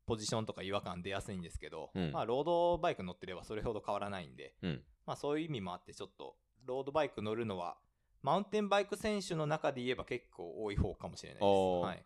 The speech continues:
Speaker 2: 乗らない人もいる？
Speaker 1: 乗らない人もいますね。あのー、はい、本当にロードそれこそ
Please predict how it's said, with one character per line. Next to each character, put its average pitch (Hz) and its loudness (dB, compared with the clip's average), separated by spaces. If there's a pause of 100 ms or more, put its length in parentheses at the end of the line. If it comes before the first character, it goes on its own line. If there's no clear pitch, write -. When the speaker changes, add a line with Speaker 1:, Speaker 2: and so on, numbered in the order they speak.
(100)
Speaker 2:
乗 139 8
ら 156 10
な 165 6
い - 6
人 - 2
も 76 4
い 69 -2
る？ 69 -2 (460)
Speaker 1:
乗 165 4
ら 202 10
な 220 10
い 214 8
人 220 2
も 151 8
い 120 4
ま 135 8
す 123 -2
ね。 107 0
あ 139 0
の 127 2 (1120)
ー、 165 0
は 143 6
い、 - 4
本 180 2
当 185 4
に 160 0 (140)
ロ 160 6
ー - 4
ド 180 -4
そ 180 4
れ 175 2
こ - 0
そ 101 -2